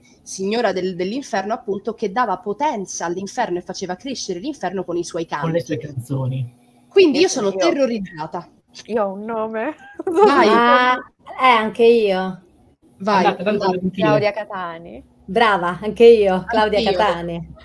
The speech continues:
Speaker 4: <laughs>
Speaker 3: Claudia
Speaker 1: Claudia
Speaker 3: Catani.
Speaker 4: Anch'io ho
Speaker 1: canta.
Speaker 4: pensato lo stesso, poi con questa voce
Speaker 3: Esatto.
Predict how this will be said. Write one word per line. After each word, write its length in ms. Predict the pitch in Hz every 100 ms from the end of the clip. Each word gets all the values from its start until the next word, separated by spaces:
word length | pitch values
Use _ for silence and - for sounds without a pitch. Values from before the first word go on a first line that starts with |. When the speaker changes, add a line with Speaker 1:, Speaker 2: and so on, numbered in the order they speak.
| - - -
Speaker 4:
<laughs> 800 | 247 240 285 254 247 - 247 - -
Speaker 3:
Claudia 260 | 175 170 175
Speaker 1:
Claudia 280 | 277 220 202
Speaker 3:
Catani. 180 | 214
Speaker 4:
Anch'io 180 | 196 247
ho 40 | 240
Speaker 1:
canta. 160 | 214
Speaker 4:
pensato 440 | 226 202 240 240 240
lo 120 | 233
stesso, 400 | 233 240 240 220
poi 140 | 240
con 160 | 233 208
questa 320 | 226 220 214
voce 720 | 208 220 226 208 208 202 202
Speaker 3:
Esatto. 140 | 196